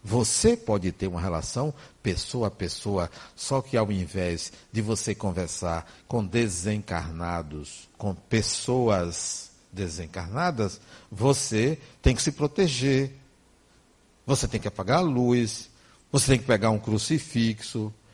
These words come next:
você tem que rezar para poder, quem sabe, é um obsessor. Você é cheio de manias e rituais para algo que não precisa disto, por um condicionamento.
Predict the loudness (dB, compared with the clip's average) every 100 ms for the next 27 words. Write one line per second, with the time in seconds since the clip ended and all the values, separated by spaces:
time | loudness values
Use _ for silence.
0 | -20 _ _ _ _ _ _ _ 2 4
1 | 4 2 2 2 2 4 6 6 6 2
2 | 4 6 6 2 2 0 4 4 4 0
3 | -12 -4 0 2 0 0 2 2 0 -4
4 | -6 -12 -2 0 0 -2 -2 -2 0 2
5 | 0 2 2 2 0 -10 -4 -2 -2 -2
6 | -2 -2 -2 -2 -2 -2 -2 -2 0 0
7 | 0 -2 0 0 2 2 0 0 -4 -4
8 | -4 -6 -8 -4 -2 -2 -2 -4 -8 -14
9 | -2 0 0 0 2 4 4 2 2 -4
10 | -20 -6 -6 -6 -6 -2 -2 -4 -6 -6
11 | -6 -8 -8 -6 -6 -2 -4 -4 -8 -10
12 | -10 -14 _ _ _ _ -2 0 2 4
13 | 2 2 0 0 -2 -6 -4 -4